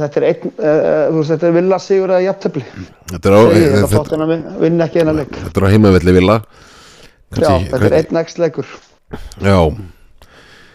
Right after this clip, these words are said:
Speaker 2: Heyrðu, svo næsti leikur, eh, þar er, eh, Chelsea Nottingham Forest. Eh, Chelsea er ellefta með Nottingham Forest er í sextánda og er í fallbaráttu.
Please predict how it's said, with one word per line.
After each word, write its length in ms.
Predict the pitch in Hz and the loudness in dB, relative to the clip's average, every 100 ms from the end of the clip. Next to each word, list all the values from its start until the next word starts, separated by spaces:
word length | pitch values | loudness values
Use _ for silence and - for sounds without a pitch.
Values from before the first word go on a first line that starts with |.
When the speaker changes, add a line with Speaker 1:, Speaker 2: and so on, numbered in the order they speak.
| _ - | _ 0
Speaker 2:
Heyrðu, 220 | 117 90 | 2 2
svo 140 | - 143 | 2 4
næsti 320 | 147 - 147 | 2 2 4
leikur, 400 | 151 - 147 123 | 4 6 4 6
eh, 760 | 131 131 123 110 110 110 110 98 | 6 6 6 4 0 0 -2 -4
þar 400 | - 135 127 110 | -2 2 2 0
er, 520 | - 120 113 113 110 104 | 0 4 6 6 4 2
eh, 140 | 107 90 | 0 0
Chelsea 720 | - 104 123 139 - 127 117 | 0 2 2 0 -4 0 2
Nottingham 600 | 110 117 - 107 101 95 | 2 0 0 0 0 0
Forest. 680 | - 135 214 - - - - | 2 4 4 0 -6 -8 -8
Eh, 460 | - 78 78 76 - | -6 -6 -4 -6 -4
Chelsea 600 | - 117 101 - 98 98 | -2 -2 -4 -4 0 0
er 120 | 87 69 | 0 -2
ellefta 480 | 101 - 101 - | -4 -2 -2 -2
með 240 | 90 90 90 | 0 0 0
Nottingham 400 | 92 - 87 82 | 0 -2 -4 0
Forest 360 | 92 85 78 | 2 0 0
er 120 | 90 85 | -2 0
í 140 | 85 82 76 - - - _ | 0 0 -4 -12 -20 -20 _
sextánda 640 | - 101 98 101 92 95 | -4 -2 0 0 2 4
og 80 | 101 | 4
er 80 | 110 | 2
í 80 | - | 2
fallbaráttu. 680 | 107 - - 101 95 113 | 0 0 2 2 4 0